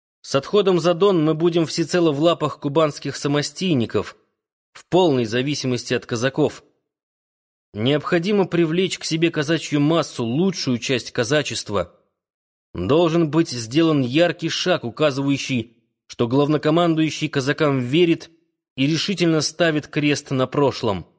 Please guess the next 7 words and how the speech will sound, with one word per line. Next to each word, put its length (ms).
Вы 220
знаете, 500
какой 320
ненавистью 580
пользуется 640
у 140
казаков 560